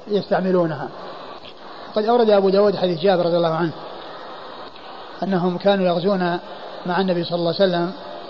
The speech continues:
فيصيبون من آنية المشركين، ف، آه،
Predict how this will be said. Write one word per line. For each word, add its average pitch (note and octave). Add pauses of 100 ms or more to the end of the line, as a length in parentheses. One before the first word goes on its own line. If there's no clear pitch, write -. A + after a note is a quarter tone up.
(120)
فيصيبون F#3+
من G3
آنية F#3
المشركين، F3 (1200)
ف، G3
آه، F3